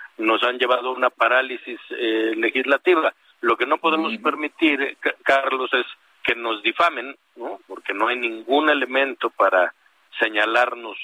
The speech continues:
Speaker 1: eh, como, como lo pretenden hacer, pero nosotros sí estamos obligados a, a aportar los datos que tenemos respecto de estas, eh, irregularidades del presidente Morena, que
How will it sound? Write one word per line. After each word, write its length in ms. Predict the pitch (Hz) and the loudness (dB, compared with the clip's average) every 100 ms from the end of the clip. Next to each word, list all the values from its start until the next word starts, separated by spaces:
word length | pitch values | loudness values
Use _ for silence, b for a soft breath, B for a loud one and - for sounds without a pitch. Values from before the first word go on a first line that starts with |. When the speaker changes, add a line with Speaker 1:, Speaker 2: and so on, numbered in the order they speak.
| 101 | -10
Speaker 1:
eh, 260 | 92 92 - | -8 -10 -8
como, 460 | 98 92 90 92 - | -8 -4 -4 -4 -2
como 260 | 95 90 95 | -2 2 4
lo 160 | 95 | 4
pretenden 600 | 95 - - 123 127 131 | 2 0 0 -4 0 0
hacer, 340 | 135 143 143 147 b b b _ | 2 2 0 -2 b b b _
pero 220 | 120 113 | -2 0
nosotros 440 | 104 98 110 131 131 | -2 -2 -4 -4 -6
sí 80 | 120 | -4
estamos 340 | - 120 117 | -2 -2 -2
obligados 540 | 120 104 104 104 113 110 | -2 -2 2 2 2 -2
a, 60 | 104 | -4
a 60 | 104 | -2
aportar 640 | - 98 92 90 107 107 | 0 0 -2 -2 0 0
los 240 | 104 104 95 - b b _ | -2 -8 -10 -14 b b _
datos 480 | 98 110 117 - 110 - | -2 2 2 2 -4 -2
que 120 | 110 | -2
tenemos 520 | 110 107 117 113 98 | -2 0 -2 0 -2
respecto 640 | 95 92 - 95 - 95 | 0 -2 -2 -6 -2 -2
de 300 | 92 95 98 | 2 4 4
estas, 280 | 107 - 110 - _ B B _ | 2 2 -2 -2 _ B B _
eh, 260 | 101 104 107 | 0 2 0
irregularidades 1040 | 120 113 117 117 123 120 123 123 127 117 | -2 0 0 0 2 2 2 2 2 0
del 140 | 98 95 | -8 -8
presidente 640 | - - 95 104 104 226 | -10 -8 -4 -4 -2 -4
Morena, 460 | - 131 143 143 143 | 2 4 4 0 -4
que 120 | - | -4